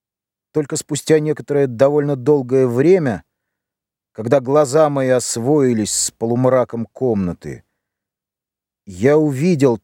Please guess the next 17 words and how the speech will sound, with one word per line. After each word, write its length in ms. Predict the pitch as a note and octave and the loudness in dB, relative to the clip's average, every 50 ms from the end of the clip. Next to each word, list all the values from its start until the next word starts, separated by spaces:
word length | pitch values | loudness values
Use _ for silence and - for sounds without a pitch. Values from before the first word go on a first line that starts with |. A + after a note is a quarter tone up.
| _ _ _ | _ _ _
тёмное, 920 | - - D#3+ F3 F#3 F3+ E3+ E3 D#3+ D3+ C#3+ C3 A#2 G2+ F2+ E2 C#2 - _ _ _ _ _ _ _ _ _ _ | -4 0 2 2 2 2 0 0 0 0 0 0 0 -2 -4 -8 -12 -16 _ _ _ _ _ _ _ _ _ _
высокое, 1120 | F#2 F2 E2+ A#2 D3 C#3 - - - C#3+ D#3 D#3+ D3+ - - - D3+ D3+ D#3 D3+ D3+ - _ _ _ _ _ _ _ - | -18 -6 -4 -2 -2 0 0 0 2 4 4 4 2 -2 -4 -2 0 0 0 0 -2 -6 _ _ _ _ _ _ _ -8
неподвижное 1080 | G#2 A2+ B2 - - B2+ A#2 A2 A#2 G#2+ A2+ C#3 D#3+ D3+ B2+ C3 C#3+ D3 D3 D3 C#3 - _ _ | -6 -6 -4 -4 -4 -4 -4 -4 -6 -4 -2 0 0 0 0 0 0 0 2 0 -2 -4 _ _
пятно 640 | - D3 C#3+ _ _ - B2+ B2+ B2+ B2 A2+ G#2 - _ - | -12 -12 -12 _ _ -4 -2 0 2 2 0 -2 -4 _ -14
у 60 | G#2+ | -14
стены. 640 | - - - - - G#2 G2 F#2 F2 E2+ D2+ C#2+ - _ _ _ _ _ _ _ _ _ _ _ _ _ _ _ _ _ _ _ _ _ _ _ _ _ _ _ _ _ _ - | -12 -12 -12 -8 -6 -4 -2 -2 -2 -4 -6 -10 -14 _ _ _ _ _ _ _ _ _ _ _ _ _ _ _ _ _ _ _ _ _ _ _ _ _ _ _ _ _ _ -14
Если 400 | G2 G2 B2+ D#3 D3 - E3 D#3+ | -4 -2 0 0 0 0 0 0
бы 140 | C#3 D#3 | 0 0
я 180 | D3+ D3 D#3 D3+ | 2 2 2 2
не 120 | D3+ D3 | 0 -2
знал, 380 | C3+ B2 C3 D3 D3 C#3+ C3+ B2 | -2 -2 0 2 2 2 2 0
что 280 | - - - - A#2+ A#2+ | -2 -8 -12 -10 -8 -6
в 60 | B2+ | -4
этом 260 | C3+ - - B2+ B2+ | -4 -4 -4 -2 -2
месте 580 | B2+ C3 C3 C3+ C3 B2 G#2+ - - - - G#2 | 0 2 2 2 2 0 -2 -4 -8 -10 -8 -8
стена 460 | - - - - A#2 A#2 A#2+ A2+ G#2+ | -8 -8 -8 -6 -2 0 0 0 -2
пуста, 600 | _ - A#2 - - - - - D#3+ F#3 G3+ G3+ | _ -10 -12 -10 -10 -10 -6 -2 -2 -2 -2 -4